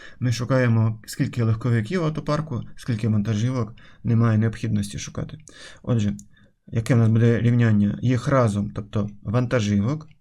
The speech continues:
це шість ікс, додати легковиків ікс, має бути дев'яносто один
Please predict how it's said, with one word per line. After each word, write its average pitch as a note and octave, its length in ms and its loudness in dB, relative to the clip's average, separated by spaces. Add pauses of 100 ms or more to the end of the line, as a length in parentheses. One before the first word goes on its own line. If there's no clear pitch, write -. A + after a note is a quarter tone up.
(320)
це G#2 380 -2
шість - 460 -6
ікс, - 360 -4 (400)
додати A2+ 600 -2 (140)
легковиків A2 880 -2
ікс, C#3 400 -2 (480)
має A#2+ 300 0
бути G#2+ 440 -2 (120)
дев'яносто G#2 680 -2
один G#2 380 -4